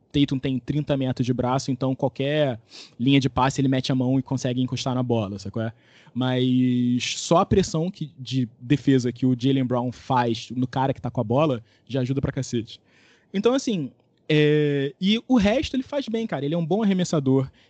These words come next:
É, o que o Mika falou dele na zona morta é, tipo, nada a ver. Inclusive, a porcentagem maior de ce-, de cestas de três dele é da zona, é, tipo, é da zona morta, sacou? Acho que é mais do que quarenta por cento, assim. É,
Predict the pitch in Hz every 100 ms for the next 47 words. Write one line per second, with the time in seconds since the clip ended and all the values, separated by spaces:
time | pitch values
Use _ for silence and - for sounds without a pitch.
0 | _ - 143 135 135 131 127 - _ 185
1 | - 226 226 240 - 175 165 147 147 151
2 | 147 139 143 135 131 131 107 123 117 107
3 | _ - 131 - _ - 160 131 104 123
4 | 143 190 143 143 139 - 113 147 180 156
5 | 147 165 165 - - 170 165 151 156 151
6 | 143 151 151 - 147 123 127 - 135 135
7 | 127 127 131 110 113 127 123 - 127 180
8 | 156 139 135 120 117 - - - 135 151
9 | 131 117 117 147 180 156 123 127 120 113
10 | 127 120 113 110 _ - 120 143 175 151
11 | - 127 123 127 117 117 110 120 151 139
12 | 120 123 - _ _ 202 _ _ _ _
13 | 123 131 127 127 127 123 123 120 120 120